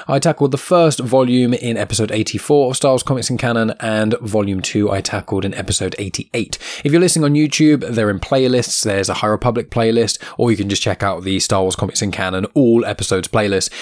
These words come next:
and then just scroll down a little bit. If you're listening on the feed of Comics in Motion in any podcast app, you should just be able to scroll back by a few weeks, or you can just type in Star Wars Comics in Canon High Republic or Comics in Motion High Republic, those sort of things, and it will pop up.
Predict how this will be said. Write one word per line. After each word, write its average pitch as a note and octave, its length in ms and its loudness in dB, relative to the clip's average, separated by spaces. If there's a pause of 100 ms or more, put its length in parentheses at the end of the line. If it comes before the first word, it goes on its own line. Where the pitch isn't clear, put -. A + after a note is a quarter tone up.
(140)
and F2+ 120 -4
then F2 80 -4
just F#2 140 -2
scroll F2 220 -2
down F2+ 220 -4
a F2 40 -4
little F2 220 -2
bit. F#2+ 240 -4 (240)
If D#3+ 100 2
you're D#3+ 100 6
listening D#3+ 300 4
on C#3 60 2
the C3 80 2
feed C3 240 2
of B2+ 160 2
Comics B2+ 340 -2
in B2 60 0
Motion A#2 280 0
in A2+ 140 -2
any C#3 220 2
podcast - 520 -4
app, A#2 220 -4 (240)
you D3+ 80 2
should C3+ 160 2
just A#2+ 220 -2
be A2+ 100 2
able G#2 120 0
to G#2 40 -2
scroll A#2+ 320 4
back G#2 320 -2
by F#2 140 0
a - 20 -4
few G2+ 200 0
weeks, G2+ 260 -2 (220)
or A#2+ 120 0
you A2 140 2
can F#2 300 -4
just F#2 160 -4
type F2+ 280 -2
in F2+ 220 -2
Star G2 260 0
Wars F#2 140 -4
Comics - 340 -4
in F#2+ 220 -6
Canon F#2 460 -4 (160)
High F#2 100 -2
Republic C3+ 580 0
or F#2+ 160 0
Comics F#2+ 320 -6
in G#2+ 60 -2
Motion A2 300 0
High G#2+ 100 0
Republic, G#2+ 400 0 (220)
those F#3 180 4
sort A2+ 220 2
of - 20 -10
things, G#2 340 -2
and F#2+ 140 -4
it F2+ 100 -4
will F2+ 280 0
pop - 260 -4
up. - 260 -2